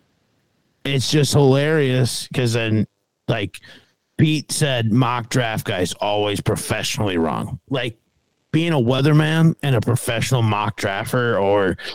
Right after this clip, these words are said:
like, uh, oh, what's his name on, uh, uh, not Todd McShay, but the other one.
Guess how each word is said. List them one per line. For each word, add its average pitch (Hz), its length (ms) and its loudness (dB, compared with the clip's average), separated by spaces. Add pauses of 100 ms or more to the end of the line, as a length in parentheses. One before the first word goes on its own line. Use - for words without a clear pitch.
(340)
like, 151 400 -4
uh, 131 400 -2 (680)
oh, 139 140 4
what's 123 260 2
his 101 160 2
name 90 260 -2
on, 92 340 -2
uh, 78 400 -4 (720)
uh, 82 560 -2 (880)
not 131 200 -2
Todd 123 260 0
McShay, 113 400 -4
but 98 160 -2
the 101 100 -4
other 92 280 0
one. 67 380 -4